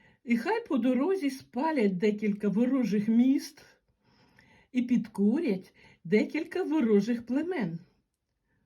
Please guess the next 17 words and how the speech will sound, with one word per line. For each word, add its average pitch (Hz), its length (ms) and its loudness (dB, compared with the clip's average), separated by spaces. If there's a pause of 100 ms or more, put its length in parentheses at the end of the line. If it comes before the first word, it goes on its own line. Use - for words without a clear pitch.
(1500)
Ви 277 200 -4
скажете, 277 540 -2
того 285 320 -2
не 277 120 2
можна 269 420 2
робити, 262 640 0
бо 233 180 0
йде 269 320 2
війна. 233 600 2 (1700)
У 220 80 -2
дев'ятсот 214 640 0
шістдесят 208 680 -2
п'ятому 196 540 -2
році 202 520 -4 (320)
теж 220 500 -2 (120)
постійно 294 920 -2
йшли 214 580 0